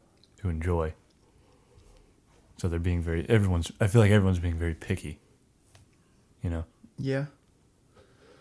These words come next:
Speaker 2: I, yeah, I could see that. I mean, but then there's the other side where people don't care about anything and hookup culture and
Speaker 1: Yeah.
Speaker 2: um,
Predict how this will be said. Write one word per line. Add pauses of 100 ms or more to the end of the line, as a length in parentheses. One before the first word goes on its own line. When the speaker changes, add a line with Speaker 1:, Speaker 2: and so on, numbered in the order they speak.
(600)
Speaker 2:
I,
yeah, (120)
I
could
see
that. (920)
I
mean,
but
then
there's
the
other
side (140)
where (800)
people
don't
care
about
anything
and
hookup
culture
and
Speaker 1:
Yeah. (2000)
Speaker 2:
um,